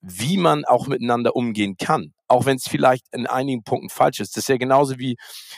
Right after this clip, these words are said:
die Oberflächlichkeit, die bei den Amerikanern immer diskutiert wird. Ich find's ja auch schöner,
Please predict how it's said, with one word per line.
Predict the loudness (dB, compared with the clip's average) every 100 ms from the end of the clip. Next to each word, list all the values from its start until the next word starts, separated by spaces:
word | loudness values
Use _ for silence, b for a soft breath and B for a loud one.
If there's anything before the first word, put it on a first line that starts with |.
| -6
die | -2
Oberflächlichkeit, | 2 4 4 2 -4 -4 -6 0 0 0
die | 0
bei | 2 4
den | 2 -2 -6 -8
Amerikanern | -6 -6 -4 -2 0 0 -2
immer | -4 -4
diskutiert | -6 -8 -8 -4 -4 -2
wird. | -4 B B B -10
Ich | -2
find's | -2 2
ja | 2
auch | 2
schöner, | 0 -2 2 2